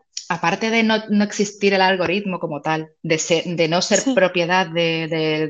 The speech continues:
Speaker 1: de Facebook o de Zuckerberg, ni nada de eso,
Speaker 2: Sí.
Speaker 1: eh, te mostraba todo cronológicamente, y antes la gente con su móvil mostraba su vida. O sea, pues mira, eh, pues
Speaker 2: Sí.
Speaker 1: estoy, mm, pues, pues he venido al campo y mira qué flores más bonitas. Eran cosas,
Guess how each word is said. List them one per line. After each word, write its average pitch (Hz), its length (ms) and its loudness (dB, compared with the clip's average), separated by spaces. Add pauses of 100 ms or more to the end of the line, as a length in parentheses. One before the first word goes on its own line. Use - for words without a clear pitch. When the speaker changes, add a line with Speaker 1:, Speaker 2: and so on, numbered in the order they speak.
Speaker 1:
de 156 140 -6 (100)
Facebook 185 360 0
o 147 40 0
de 147 200 -4
Zuckerberg, 160 460 0 (560)
ni 180 100 0
nada 156 200 6
de 151 80 4
eso, 233 260 0
Speaker 2:
Sí. 240 160 2
Speaker 1:
eh, 175 140 2
te 170 80 -2
mostraba 160 340 0
todo 208 200 0
cronológicamente, 214 880 2
y 185 120 0
antes 196 260 -2
la 247 100 2
gente 240 360 2
con 202 180 0
su 165 220 0
móvil 240 280 0
mostraba 202 560 4
su 170 300 -2
vida. 233 300 -2
O 143 40 -10
sea, 180 240 -4
pues 156 140 -6
mira, 240 320 2 (540)
eh, 170 280 6 (120)
pues 262 140 6
Speaker 2:
Sí. 233 140 4
Speaker 1:
estoy, 247 840 4
mm, 220 520 -2
pues, 254 160 0 (100)
pues 269 240 4
he 285 40 4
venido 262 340 4
al 202 160 2
campo 214 260 2
y - 20 0
mira 220 140 0
qué 196 60 -8
flores 196 220 -2
más 180 120 -8
bonitas. 202 320 -8 (240)
Eran 277 220 2
cosas, 311 360 0